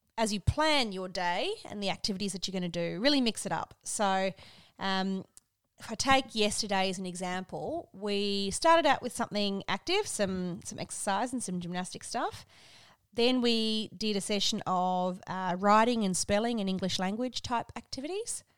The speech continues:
Um, then we took a little break. We did some art and crafts type activities. Um, then we returned to maths,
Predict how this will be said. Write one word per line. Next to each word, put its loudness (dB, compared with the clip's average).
Um, -6
then 2
we 2
took -2
a 0
little 2
break. 0
We -2
did -6
some -6
art 6
and -2
crafts 4
type 2
activities. -4
Um, -2
then 4
we 0
returned 0
to -6
maths, -4